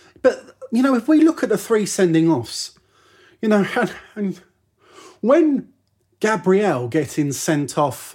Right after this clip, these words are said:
like he did, <laughs> when the sending off like that happens, and that's,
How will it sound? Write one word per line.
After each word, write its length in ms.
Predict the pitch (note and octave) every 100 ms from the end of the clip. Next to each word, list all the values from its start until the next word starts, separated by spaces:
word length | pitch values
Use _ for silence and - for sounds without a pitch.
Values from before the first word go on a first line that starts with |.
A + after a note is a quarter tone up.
| -
like 260 | D3+ D3+ -
he 200 | C3+ A#2+
did, 460 | F#3 D#3 F2+ - _ _ _ _ _ _ _ - -
<laughs> 1200 | - - - - E3+ F#3 - - - - - _
when 200 | A3 C#4+
the 80 | D4+
sending 340 | - C4+ A3+
off 140 | G#3 F#3
like 160 | F#3
that 180 | F3 F3 -
happens, 640 | F#3+ - A#2+ G2+ A2 A#2
and 160 | D#3+
that's, 300 | F3+ F#3 -